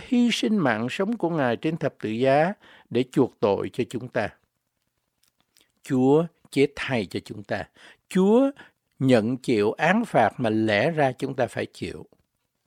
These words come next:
Đó là chiếc cầu bình an Thiên Chúa đã thiết lập. Bình an giữa Đức Chúa Trời và con người. Chiếc cầu bình an đã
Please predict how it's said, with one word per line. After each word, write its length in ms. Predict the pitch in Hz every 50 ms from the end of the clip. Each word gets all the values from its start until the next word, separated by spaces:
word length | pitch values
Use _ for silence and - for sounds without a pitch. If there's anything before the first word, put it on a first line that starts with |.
| _ _ _ _ _ _ _ _ _ _ _ _ _ _ _ _ _ -
Đó 140 | 147 185 226
là 120 | 214 151
chiếc 280 | 139 - - 240 - -
cầu 220 | - 139 135 131
bình 360 | 127 123 139 131 131 123 120
an 380 | - - 160 160 170 175 175 170
Thiên 260 | - - 196 165 156 139
Chúa 200 | - 170 170 202
đã 120 | 165 - 110 -
thiết 260 | - - 185 185 -
lập. 220 | 160 107 90 - - _ _ _ _ _ _ _ _ _ _ _ _ _ _ _ _ _ _ _ _
Bình 220 | - 123 127 123 131
an 280 | 156 160 165 165 151
giữa 180 | 123 113 110 135
Đức 120 | 143 185 165
Chúa 140 | - - 185 - -
Trời 420 | - 165 135 117 104 98 90 82 - - _ _ _ _
và 120 | - 101 98
con 300 | - - 117 117 120 110
người. 280 | 110 104 95 85 - - _ _ _ _ _ _ _ _ _ _ _ _ _ _ _ _ _ _ _ _ _ _ _ _ _ _ _ _ _ _ _ _ _ _ _ _ _ _ _ -
Chiếc 220 | - 220 262 254
cầu 160 | - 180 151 143
bình 240 | 127 131 135 131
an 440 | 139 151 160 170 170 165 165 151 117
đã 260 | 110 110 107 101 131